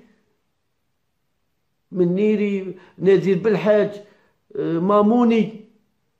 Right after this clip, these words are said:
هذا بالماضي اللي خل-، بالماضي كان يلعب في مارسيل، جاي يلعب الجزائر،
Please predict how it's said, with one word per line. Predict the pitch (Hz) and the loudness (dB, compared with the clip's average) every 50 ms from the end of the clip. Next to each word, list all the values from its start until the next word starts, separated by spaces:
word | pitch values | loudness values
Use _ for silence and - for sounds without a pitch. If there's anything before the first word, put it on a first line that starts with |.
| _ _ _ _ _ _ _ _ _ _ | _ _ _ _ _ _ _ _ _ _
هذا | - 180 202 196 214 214 | 0 0 2 2 2 2
بالماضي | 190 214 220 220 240 254 247 226 220 226 208 180 - - - _ _ _ | 2 2 2 2 2 2 0 0 0 -2 -2 -4 -8 -16 -20 _ _ _
اللي | - 277 262 | -8 -6 -6
خل-، | - - 220 202 196 | -4 -2 -2 -4 -2
بالماضي | 196 180 254 254 240 226 214 185 190 | -2 -2 0 0 0 0 0 0 -2
كان | - - 175 143 | -2 -2 -2 -2
يلعب | 135 143 - | -4 -6 -6
في | - 226 233 | -4 -4 -2
مارسيل، | 240 226 185 - - 269 277 214 | 0 0 -2 -2 -2 -4 -4 -4
جاي | - 277 | -4 -4
يلعب | 277 247 247 233 | -2 -2 -2 -4
الجزائر، | 214 208 233 214 - 190 147 110 | -2 -2 -2 -2 0 -2 -4 -6